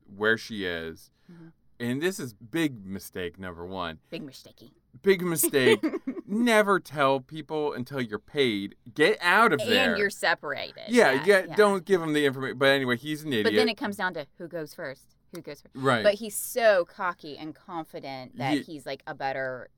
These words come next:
Speaker 2: race
Speaker 1: Right, and I think that's,
Speaker 2: that
Speaker 1: I
Speaker 2: he
Speaker 1: think
Speaker 2: gets
Speaker 1: that's why we have Disco Accountant in the
Speaker 2: Yeah.
Speaker 1: first place. Is it's supposed to put you off your guard. Like,
Speaker 2: Yeah.
Speaker 1: "Oh, this is a guy, he can't do anything."
Speaker 2: Mm-hmm.
Speaker 1: But if you've seen any movie ever,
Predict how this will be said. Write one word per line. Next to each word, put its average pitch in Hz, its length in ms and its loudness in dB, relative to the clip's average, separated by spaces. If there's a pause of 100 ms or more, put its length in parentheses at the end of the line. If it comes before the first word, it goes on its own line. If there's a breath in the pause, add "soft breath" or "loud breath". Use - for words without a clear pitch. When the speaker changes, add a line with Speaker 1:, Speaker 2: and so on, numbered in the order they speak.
Speaker 2:
race 156 200 -8
Speaker 1:
Right, 180 240 6
and 196 160 2
I 202 80 4
think 208 240 2
that's, 196 180 6
Speaker 2:
that 190 140 6
Speaker 1:
I 180 60 6
Speaker 2:
he - 40 -6
Speaker 1:
think 202 160 2
Speaker 2:
gets 180 120 4
Speaker 1:
that's 175 100 -6
why 170 140 6
we 156 120 0
have 147 160 -2
Disco 131 320 -2
Accountant 117 300 -4
in 113 80 -6
the 107 80 -6
Speaker 2:
Yeah. - 60 -8
Speaker 1:
first 156 220 0
place. 120 280 -4
Is 107 180 -12 (300 soft breath)
it's 139 160 0
supposed 147 460 4
to 123 100 -10
put 151 240 -10
you 123 160 2
off 113 200 2
your 104 120 -6
guard. 92 420 0
Like, 107 120 -2
Speaker 2:
Yeah. 147 120 -4
Speaker 1:
"Oh, 147 160 6
this 147 140 2
is 147 60 -14
a - 40 -14
guy, 123 200 0
he 127 120 -10
can't 107 240 -8
do 98 160 -8
anything." 87 480 -10
Speaker 2:
Mm-hmm. 78 200 -20 (120)
Speaker 1:
But 175 140 0
if 170 100 0
you've 170 180 -8
seen 175 360 -6
any 151 240 -2
movie 120 560 -2
ever, 101 480 0